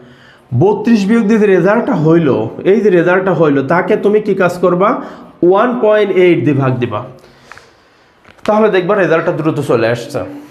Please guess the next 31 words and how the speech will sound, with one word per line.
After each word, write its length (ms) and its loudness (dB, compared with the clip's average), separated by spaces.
এবং 220 2
ওয়ান 240 2
পয়েন্ট 180 2
এইট 200 -4
কেন, 260 2
সে 140 -4
ব্যাখ্যাটা 360 -2
আমি 120 0
আজকে 240 -2
দিচ্ছি 340 -2
না, 180 2
যে 160 -2
just 360 0
এটা 160 0
থেকে 200 -2
এটা 120 -2
বাদ 280 -2
দিবা, 160 0
ওয়ান 200 0
পয়েন্ট 180 -2
এইট 120 -2
দিয়ে 120 -2
ভাগ 180 -4
দিবা। 200 -4
এটারও 320 2
ব্যাখ্যা 320 0
আছে 140 -6
ওয়ান 180 -2
পয়েন্ট 180 0
এইট 180 -4
কেন, 280 0